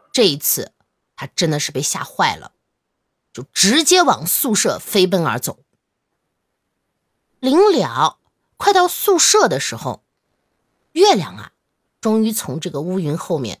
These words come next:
哎，露出来了。他那一瞥眼，感觉迷迷糊糊的，才看到这个厕所附近的空地上啊，都是人影。这一看，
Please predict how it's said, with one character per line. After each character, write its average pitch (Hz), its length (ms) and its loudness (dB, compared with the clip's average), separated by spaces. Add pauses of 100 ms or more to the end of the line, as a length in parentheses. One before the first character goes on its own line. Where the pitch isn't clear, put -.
(120)
哎， 123 280 -8
露 147 200 -6
出 147 160 -8
来 98 160 -6
了。 95 160 -20 (1900)
他 - 120 -2
那 381 100 2
一 349 160 -4
瞥 320 400 -4
眼， - 340 -8 (920)
感 190 140 -8
觉 262 80 -2
迷 277 260 6
迷 415 160 6
糊 254 200 -2
糊 220 180 -2
的， 185 180 -4 (460)
才 196 180 -4
看 233 240 -2
到 170 140 -2
这 196 140 -6
个 160 160 -6
厕 - 260 -4
所 - 160 -6
附 - 240 -10
近 247 160 -4
的 196 80 -4
空 - 340 -4
地 226 160 -6
上 - 160 -8
啊， - 160 -20 (1040)
都 285 340 2
是 247 240 0
人 151 440 -2
影。 151 240 -4 (1120)
这 480 200 4
一 208 140 -2
看， - 400 -4